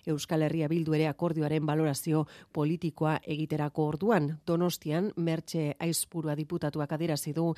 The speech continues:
legearen garapen bideak baliatuz gero arazo guztiak konpondu ez, baina herritar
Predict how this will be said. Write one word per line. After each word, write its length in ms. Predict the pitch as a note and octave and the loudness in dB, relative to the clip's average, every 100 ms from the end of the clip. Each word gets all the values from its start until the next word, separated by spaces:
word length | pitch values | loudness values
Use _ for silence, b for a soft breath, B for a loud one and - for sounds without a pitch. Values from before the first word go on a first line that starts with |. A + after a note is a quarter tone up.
| B B B | B B B
legearen 540 | E3+ E3+ G#3+ G3 G3+ | 2 2 2 0 0
garapen 640 | F3+ E3 F#3 - F3+ F3+ D#3+ | 0 0 0 -2 -2 0 -2
bideak 480 | D#3+ F3 F3+ E3 D3+ | -2 0 0 -2 -2
baliatuz 480 | D#3+ F#3 D#3+ D3+ - | -2 0 0 -2 0
gero 320 | D3+ D#3+ E3+ B B B | 2 4 4 B B B
arazo 340 | D3 D#3+ - D3 | -4 -4 -4 -4
guztiak 520 | D3+ C#3+ E3+ F3 - | -6 -6 -4 -4 -6
konpondu 460 | D3+ C#3+ D3 C#3 F#3+ | -8 -6 -4 -2 -2
ez, 280 | F3 - - | -2 -6 -8
baina 260 | C3+ C#3+ C#3 | -6 -4 -2
herritar 440 | D#3 D#3 D3+ - | -4 -2 -2 -2